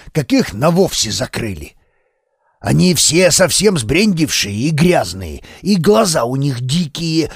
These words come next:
и они маршируют, словно сам Господь Бог построил их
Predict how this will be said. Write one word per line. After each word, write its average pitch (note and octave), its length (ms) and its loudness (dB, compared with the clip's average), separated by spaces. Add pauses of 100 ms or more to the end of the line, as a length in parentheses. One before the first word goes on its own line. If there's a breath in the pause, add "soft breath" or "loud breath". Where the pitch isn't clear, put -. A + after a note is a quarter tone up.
(120)
и A#2 120 0
они B2+ 240 2
маршируют, D#3 960 0
словно D#3+ 460 -2
сам E3 360 0
Господь E3+ 520 0
Бог G3+ 420 2
построил F#3 680 0
их C4 240 -2